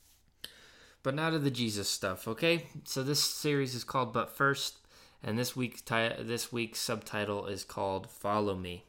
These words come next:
and this is gonna be part one, okay? Um,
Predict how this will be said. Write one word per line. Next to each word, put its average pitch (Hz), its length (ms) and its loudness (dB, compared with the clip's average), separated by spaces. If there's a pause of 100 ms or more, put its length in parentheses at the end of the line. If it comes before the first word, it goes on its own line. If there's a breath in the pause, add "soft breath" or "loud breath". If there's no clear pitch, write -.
(160)
and 107 160 -6
this 110 140 -4
is 110 100 -6
gonna 110 200 -2
be 101 260 -2 (200)
part 110 240 2
one, 127 260 -4 (420)
okay? 165 240 -2 (720 loud breath)
Um, 117 800 -2